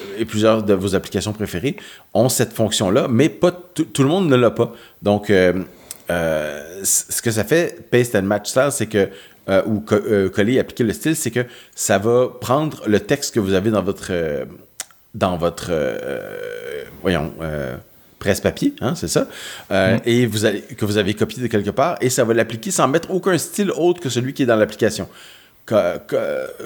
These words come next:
Speaker 1: c'est ça que, c'est ça que la commande fait. C'est, euh, généralement, c'est, euh, option commande majuscule V pour pouvoir faire ça. Euh, mais là, avec Pure Paste, ce que ça fait, c'est que ça,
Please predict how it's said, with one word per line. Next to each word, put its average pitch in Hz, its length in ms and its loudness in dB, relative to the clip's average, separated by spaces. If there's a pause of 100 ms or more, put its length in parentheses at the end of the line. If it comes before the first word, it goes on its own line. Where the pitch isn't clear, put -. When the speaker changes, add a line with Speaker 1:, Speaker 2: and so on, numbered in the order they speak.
(140)
Speaker 1:
c'est - 160 -4
ça 139 140 2
que, 135 80 0
c'est 117 100 -2
ça 143 140 0
que 147 80 -4
la 113 60 0
commande 101 320 2
fait. 98 180 0
C'est, 90 240 0
euh, 85 140 2
généralement, 92 420 -2
c'est, 92 300 -2
euh, 67 100 0 (380)
option 127 420 2
commande 110 400 2
majuscule 98 460 0
V 78 280 -6
pour 76 200 -12
pouvoir 82 260 -4
faire 76 220 -6
ça. - 160 -4 (640)
Euh, 87 100 2 (320)
mais 87 160 -6
là, 143 160 2
avec 110 500 0 (280)
Pure 135 320 0
Paste, - 480 -2 (440)
ce - 140 -10
que 143 100 -2
ça 127 160 0
fait, - 340 -2
c'est 110 220 -2
que 123 280 2
ça, - 420 0